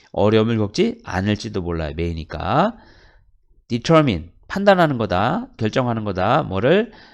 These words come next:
어, 방향을, direction, 무엇에? 위아래, 그리고 back and forth, 앞뒤 방향을 정-, 어, 판단하는 데는 어려움을 겪지 않을 것이다. 네, 여긴 특별한 건 없고, 다음 문장 보겠습니다.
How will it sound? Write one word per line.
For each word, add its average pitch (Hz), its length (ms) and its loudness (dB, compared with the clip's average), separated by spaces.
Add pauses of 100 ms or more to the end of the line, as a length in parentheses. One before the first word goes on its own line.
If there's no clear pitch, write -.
(240)
어, 76 280 -12
방향을, 104 540 2
direction, 98 680 -2
무엇에? 95 540 -2 (240)
위아래, 98 640 -2 (180)
그리고 135 420 -8
back 85 180 -8
and 85 100 -8
forth, 95 400 -8
앞뒤 - 540 -12 (160)
방향을 92 360 -6
정-, 92 180 -8 (140)
어, - 180 -16
판단하는 101 500 -8
데는 135 200 -6
어려움을 85 300 -8
겪지 92 340 -6 (160)
않을 78 300 -10
것이다. - 520 -12 (260)
네, - 80 -16
여긴 82 140 -12
특별한 92 340 -10
건 85 120 -8
없고, 110 680 -2 (180)
다음 82 200 -10
문장 78 260 -10
보겠습니다. 85 880 -4